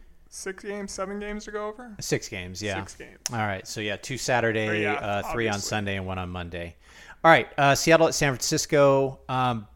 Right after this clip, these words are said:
Speaker 2: as we discussed, this game was really close in the first half. Seattle was up seventeen sixteen at halftime, there was certainly this feeling at the time, at least for me, that Seattle had a chance to upset San Francisco here. Like, they had figured out the Matrix all of a sudden.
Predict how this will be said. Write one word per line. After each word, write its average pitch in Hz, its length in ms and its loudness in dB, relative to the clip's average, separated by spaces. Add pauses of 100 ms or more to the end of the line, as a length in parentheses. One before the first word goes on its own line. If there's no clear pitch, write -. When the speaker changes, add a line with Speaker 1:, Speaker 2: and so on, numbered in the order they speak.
(400)
Speaker 2:
as 139 220 0
we 160 80 4
discussed, 135 420 2
this 120 120 -2
game 117 200 -2
was 104 180 -4
really 120 460 2
close 113 360 -2
in 120 40 -6
the 107 80 -8
first 113 260 -2
half. 107 320 2
Seattle 101 260 -4
was 95 120 -6
up 101 160 -4
seventeen 104 600 -4
sixteen 101 400 -8
at 95 100 -8
halftime, 127 680 0 (460)
there 160 80 10
was 147 100 8
certainly 180 400 8
this 135 220 2
feeling 131 460 0
at 110 140 0
the 110 60 -6
time, 113 360 -2
at 101 100 -8
least 120 200 -4
for 113 120 -8
me, 107 280 -4
that 98 180 -6
Seattle 107 580 0
had 101 220 -4
a - 20 -6
chance 113 540 -2
to - 120 -8
upset 107 520 -6 (100)
San 107 220 -4
Francisco 98 480 -6
here. 92 180 -6
Like, 98 220 -6
they 110 80 -2
had 107 180 -2
figured 117 340 0
out 104 180 2
the 101 60 -4
Matrix 98 540 -6
all 92 140 -8
of 90 80 -10
a - 20 -12
sudden. 95 380 -10